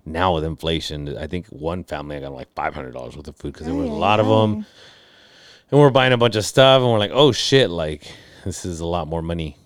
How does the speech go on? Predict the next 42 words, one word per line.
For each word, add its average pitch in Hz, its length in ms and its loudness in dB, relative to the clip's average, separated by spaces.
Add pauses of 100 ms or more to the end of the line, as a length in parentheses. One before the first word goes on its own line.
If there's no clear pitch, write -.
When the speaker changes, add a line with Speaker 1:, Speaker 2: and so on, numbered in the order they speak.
(200)
Speaker 1:
you 90 140 -8
know? 78 280 -6 (220)
But, 82 400 2
but 104 200 -2
yeah, 117 440 4
basically, 107 760 0 (460)
like, 131 160 0
say 147 220 4
if, 120 160 0
you 147 120 2
know, 131 160 6
if, 117 320 0
if 123 160 0
you 160 120 6
were 170 100 6
in 151 60 2
a 139 40 2
tough 123 260 0
place, 117 320 0
right? 110 280 0
And 95 180 -4
it's 85 140 -8
like, 85 180 -6
you 110 120 -4
know, 104 140 0
you 131 200 0
know, 147 100 4
there's 135 120 2
all 135 60 4
these 123 100 2
things 120 180 -4
for 113 60 -6
Thanksgiving, 101 560 -4
like, 90 200 -8
oh, 170 320 -2
you 147 140 -4
know, 135 380 -4
they'll 117 100 -4
give 127 220 -4
you 127 80 0
a 120 40 0
turkey 104 640 -10